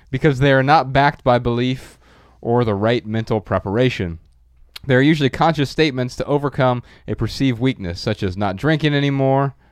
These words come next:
or as much, losing weight, watching less T V,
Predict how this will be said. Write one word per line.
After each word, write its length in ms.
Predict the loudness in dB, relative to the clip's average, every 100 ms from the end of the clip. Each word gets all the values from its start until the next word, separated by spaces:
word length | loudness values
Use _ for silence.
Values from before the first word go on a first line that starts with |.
| _ -8
or 180 | -2
as 100 | -2
much, 400 | 0 -2 -2 -8 -20 -20 -2
losing 380 | 2 4 4 4
weight, 300 | 4 2 -6 -20 -2
watching 340 | 2 2 0
less 180 | -2 -2
T 160 | -4 -2
V, 320 | 0 -2